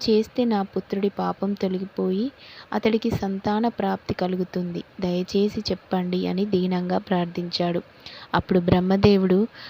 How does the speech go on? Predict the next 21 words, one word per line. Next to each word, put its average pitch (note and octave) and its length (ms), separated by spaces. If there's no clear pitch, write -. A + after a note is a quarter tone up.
కృతవీర్యుడి G3 800
తండ్రితో F3 560
ఇలా F#3+ 260
చెప్పాడు, F3 600
"నీ F#3 140
కుమారుడు F#3+ 720
పూర్వజన్మలో G#3 1040
సాముడు G3 600
అనే G3 420
పేరు F3+ 200
గలవాడు, F3+ 640
పరమ G#3 260
దుర్మార్గుడు. G3 800
ఒకనాడు F#3 600
అతను G3 520
ధనాకాంక్షతో F#3+ 1080
దారి F3+ 380
కాసి F3+ 500
బ్రహ్మవేత్తలు, G3+ 1000
సాత్వికులు F#3 720
అయిన F3 320